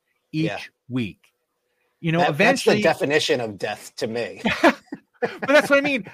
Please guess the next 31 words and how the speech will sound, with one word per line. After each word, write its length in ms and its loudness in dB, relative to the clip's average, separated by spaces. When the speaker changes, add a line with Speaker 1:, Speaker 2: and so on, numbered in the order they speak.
Speaker 1:
Eventually, 760 2
you 120 -4
get 260 2
the 80 2
hang 380 -2
of 120 4
it. 280 0
Speaker 2:
<laughs> 180 -20
Yeah, 500 -4
yeah, 320 -6
Speaker 1:
You 80 0
Speaker 2:
yeah. 80 4
Speaker 1:
know, 160 2
but 340 -2
your, 540 4
your 300 0
strength, 720 -6
and, 220 -10
and 140 -4
your 120 -2
strength 280 -8
has 140 -2
always 500 0
been 440 -10
communicating 840 -4
the 160 -4
ideas, 680 -4
usually 720 -4
in, 680 -8
usually 540 -6
in, 420 -8